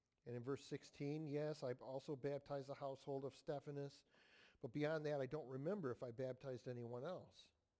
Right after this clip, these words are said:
For Christ did not send me to baptize, but to preach the gospel, not with wisdom and eloquence, lest the cross of, be emptied of its power." So if Paul is doing anything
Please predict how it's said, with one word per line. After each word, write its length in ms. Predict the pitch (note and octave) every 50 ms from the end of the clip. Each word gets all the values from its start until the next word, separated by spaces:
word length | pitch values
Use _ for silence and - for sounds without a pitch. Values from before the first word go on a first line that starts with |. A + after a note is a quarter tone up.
| _ _ -
For 60 | B2+
Christ 380 | - - D3+ D#3 F3 F#3+ - -
did 100 | G3+ F3
not 180 | F#3 F3+ D#3+
send 240 | - - E3+ E3 D#3+
me 120 | D#3+ D3+ C3+
to 80 | B2+
baptize, 720 | A#2 - F3 G3 G#3+ B3 G#3 - - B2+ A#2+ A#2 A#2+ A#2+ - - -
but 160 | C3+ B2+ -
to 60 | - C3 - - -
preach 300 | E3 F#3 G#3 G3+ - -
the 100 | F#3 F#3
gospel, 640 | F3 F3+ F3+ F3 F3 F3 D#3+ - - - A2+ G#2 F#2 - _ - - - - - _ -
not 220 | C3 C#3+ E3 -
with 140 | G3+ E3+ -
wisdom 360 | D#3+ F3 F#3 F3 - F#3 F3
and 80 | E3+ E3
eloquence, 460 | E3 F#3 G3+ G3 - G#3+ A3 G#3 - -
lest 300 | C#3+ C3+ C3 - - -
the 60 | C3
cross 480 | - - - D#3 D#3 E3 F3 E3+ -
of, 80 | D#3+ C#3 B2+ - _ _ _ - - C#3+
be 160 | C3 C#3 D3+ - - E3
emptied 360 | E3 G3 F#3+ - G#3+ G#3 F#3
of 120 | F#3+ F3 E3
its 160 | E3 D#3+ - - -
power." 420 | - D3 D3 D3 B2 G2+ F#2+ F#2+ - _ _ _ _ _ _ _ _ _ - - - - - - - - - - _ _ _ _ _ _ _ _ _ _ _ _ - -
So 120 | F3+ E3
if 80 | D3 - -
Paul 280 | - - G3 G3+ A3+ A3+
is 100 | G#3+ E3+ D3
doing 360 | C#3+ F3 G3+ G3+ F#3 E3 E3 E3+ F#3+
anything 640 | F#3 G3 G#3 G3 D#3+ - - D#3 C3+ A#2+ A#2+ A#2+